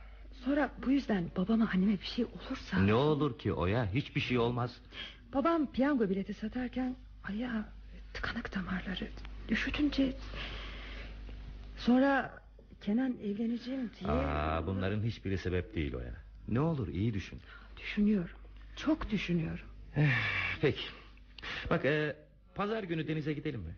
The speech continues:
Speaker 1: Denize mi?
Speaker 2: E, niçin olmasın? Bineriz otobüse, sabah gider akşam döneriz.
Speaker 1: E, yo, olmaz.
Speaker 2: E, neden o ya? Denize gireriz.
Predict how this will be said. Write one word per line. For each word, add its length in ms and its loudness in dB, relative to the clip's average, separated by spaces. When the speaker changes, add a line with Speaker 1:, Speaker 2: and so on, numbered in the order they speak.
Speaker 1:
Denize 340 2
mi? 140 -6
Speaker 2:
E, 120 2
niçin 220 0
olmasın? 380 -2
Bineriz 320 2
otobüse, 680 -4
sabah 300 0
gider 180 -2
akşam 280 -2
döneriz. 360 -4
Speaker 1:
E, 60 -2
yo, 320 2
olmaz. 480 4
Speaker 2:
E, 100 -2
neden 260 2
o 100 4
ya? 220 -2
Denize 280 2
gireriz. 460 -4